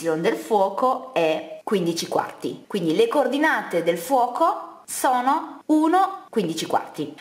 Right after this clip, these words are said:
A questo punto troviamo la direttrice, il delta lo abbiamo già trovato, che vale sedici. Quindi sopra ho sedici più uno, diciassette,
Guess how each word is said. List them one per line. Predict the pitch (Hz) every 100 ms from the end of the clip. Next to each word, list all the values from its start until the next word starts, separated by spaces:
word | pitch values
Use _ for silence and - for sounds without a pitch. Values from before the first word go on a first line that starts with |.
| -
A | 285
questo | 359 370
punto | 392 427 370
troviamo | 262 269 262 220
la | 226
direttrice, | 233 214 208 196 170 - 285
il | 269 285 226
delta | 285 403 -
lo | 403 233
abbiamo | 196 220 208
già | 190 196
trovato, | 190 180 160 123 - 139 -
che | -
vale | 151 143 147
sedici. | - 143 - - - - -
Quindi | 269 247
sopra | 247 349 349 262
ho | 175 135
sedici | - - - 294 233 233 220
più | 240 269
uno, | 370 359
diciassette, | 190 170 175 - - 135 - - 247 359